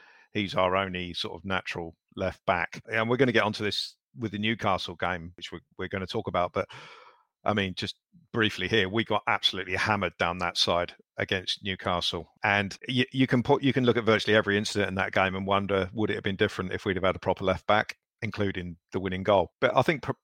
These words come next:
Perraud had a point to prove, and he, you know, which is what you want to see from players who are, who are playing for the first time in three or four games or whatever. And he's always been the player that's got stuck in and always given a hundred percent. Sometimes he seems to get a bit lost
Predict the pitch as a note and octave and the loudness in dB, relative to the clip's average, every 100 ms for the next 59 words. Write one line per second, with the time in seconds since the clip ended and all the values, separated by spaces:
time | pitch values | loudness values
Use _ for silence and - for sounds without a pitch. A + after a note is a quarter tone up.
0 | _ - A#2+ A#2 A2 G#2 G2 - C3 A2+ | _ -6 4 6 8 6 4 0 -4 -4
1 | - G#2 F#2 - - - F#2+ G2 A#2 A2+ | -4 -4 -4 -8 -20 -8 -6 -2 -2 -4
2 | _ B2 A2+ G#2+ A#2 C#3 D#3 A#2+ A#2 A#2 | _ -4 -2 0 -2 0 2 2 2 2
3 | A2+ - F#2+ - A2 F2+ D#2+ G#2+ F#2 A2+ | 2 0 -2 4 4 2 -4 -8 0 4
4 | G2 F#2 - F#2 F#2 F2+ - G2+ F#2 - | 6 4 0 -2 0 0 -4 -6 -6 -8
5 | _ _ _ - G#2 F2+ F2 E2+ F#2 - | _ _ _ 2 4 4 0 -4 -6 -2
6 | G2 - F#2+ F2+ F2 - - F#2+ - F2+ | -4 0 -2 -2 -6 -10 -4 -2 -2 -2
7 | G2+ G2 G2 E2 E2+ E2 D#2+ - A2+ A2+ | 0 0 -4 -8 -8 -6 -8 -2 2 2
8 | A2 - - - _ - D3 D#3 D#3 C#3+ | 0 -10 -20 -20 _ 0 2 4 2 2
9 | B2 G#2+ A#2 A2 G2+ G2+ - G2+ - G2+ | 0 4 6 8 6 2 -2 -2 0 0
10 | - G2+ F#2+ G2 G2 F2+ G2+ F#2+ F#2+ F#2+ | 2 -2 0 -2 -2 -2 -2 -2 -2 -2
11 | F#2+ - - G#2+ F2+ - B2+ A#2 A2 G#2+ | -4 -4 2 2 2 0 0 2 2 2
12 | G#2+ F#2 G2+ - - G2 G2 - G#2 G2 | -2 -4 -4 -4 -2 0 0 -2 0 2
13 | - | 0